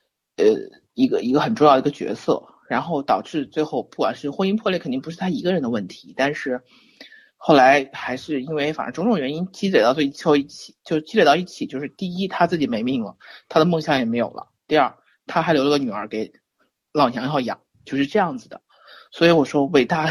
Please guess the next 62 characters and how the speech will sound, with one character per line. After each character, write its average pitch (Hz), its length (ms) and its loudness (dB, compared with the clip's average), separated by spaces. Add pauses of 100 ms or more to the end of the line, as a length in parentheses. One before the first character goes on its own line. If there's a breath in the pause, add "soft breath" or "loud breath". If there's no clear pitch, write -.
(120)
<laughs> - 160 -6
伟 143 120 6
大 190 240 2
的 180 100 2
人 147 200 0
有 156 100 0
伟 143 160 -2
大 147 220 2
的 127 180 -4 (800 soft breath)
使 - 260 -6
命， 147 200 -4
但 151 140 2
他 165 140 2
也 139 60 4
要 135 140 4
承 - 180 -6
受 165 100 2
伟 127 100 0
大 139 120 2
的 131 80 0
结 113 260 -6
果。 - 300 -16 (880)
所 160 140 2
以 156 40 4
我 147 140 2
觉 127 160 -8
得 143 300 -2 (340 soft breath)
这 175 140 -2
是 160 100 2
一 131 40 4
方 143 160 0
面， 147 280 -8 (560)
就 151 140 -2
是 113 360 -6 (720)
这 - 80 4
个 180 80 8
善 196 240 4
意 190 40 -2
的 190 80 -2
谎 135 160 -8
言 127 100 -8
其 - 80 -16
实 180 100 -6
对 170 380 -2 (600 soft breath)
孙 294 180 -6
女 302 60 4
的 202 80 6
成 127 200 -6
长 120 180 -6
可 - 140 -12
能 - 120 -6
看 208 220 -4
起 190 120 -6
来 - 140 -4
是 131 220 -4
一 127 80 2
种 - 280 -8 (580)
很 - 340 0
好 170 220 4
的 107 100 -6
一 110 60 -2
个 107 400 -4